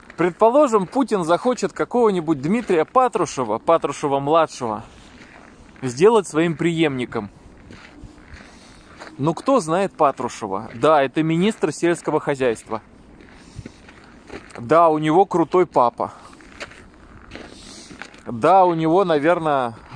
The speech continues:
будет много поддержки от пропагандистов и так далее, и так далее. Но сам по себе он что представляет? А теперь представьте себе, если этот Патрушев-младший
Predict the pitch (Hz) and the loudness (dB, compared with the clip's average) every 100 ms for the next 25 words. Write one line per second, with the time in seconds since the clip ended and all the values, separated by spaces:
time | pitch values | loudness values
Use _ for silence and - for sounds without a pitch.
0 | 123 113 123 165 160 147 147 175 170 156 | -16 -8 -4 0 0 -2 -2 0 2 2
1 | 131 127 - 147 135 185 160 - 135 120 | 0 -2 -4 -4 0 -2 -2 -4 -4 -4
2 | 107 - - - - - - - - - | -6 -14 -20 -20 -20 -20 -20 -14 -2 -2
3 | - 160 135 143 151 151 156 214 - 147 | 0 -4 -2 0 0 -2 -4 -6 -4 -6
4 | 143 143 143 156 160 143 147 139 135 120 | -4 -2 -2 0 0 -2 -4 -2 0 0
5 | 107 127 147 147 - 196 165 151 - 170 | -2 0 0 0 0 0 0 -2 -6 -4
6 | 180 151 143 - 202 151 135 - 147 131 | 0 0 -2 -2 -2 -2 -6 -4 -2 -2
7 | 120 104 107 - - - - - - - | -2 -6 -12 -20 -20 -20 -20 -20 -20 -20
8 | - - - - - - - - 147 190 | -20 -20 -20 -20 -20 -20 -18 -4 -4 2
9 | 285 226 202 202 - 247 - 196 - 160 | 2 2 0 -2 2 0 2 -6 -6 -2
10 | 170 214 - 202 185 165 131 - - - | 0 0 0 0 2 0 -6 -8 -12 -4
11 | 202 233 233 190 - 147 143 139 127 - | 2 2 2 -2 -2 -6 -2 2 2 0
12 | - 165 | -6 -8